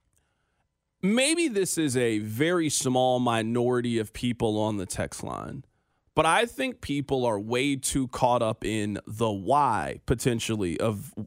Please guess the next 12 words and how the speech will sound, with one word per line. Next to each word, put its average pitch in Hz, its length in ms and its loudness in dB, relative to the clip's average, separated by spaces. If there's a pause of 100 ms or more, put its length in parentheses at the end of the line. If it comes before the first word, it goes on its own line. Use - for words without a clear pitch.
(120)
why 117 320 2
this 95 220 -4
happened. - 500 -6 (1700)
If 196 160 2
you 370 360 -2
go 226 200 2
back 147 600 -2 (840)
twelve, 202 600 2
thirteen 202 580 0
years 135 300 0
from 110 180 -8
now 69 260 -12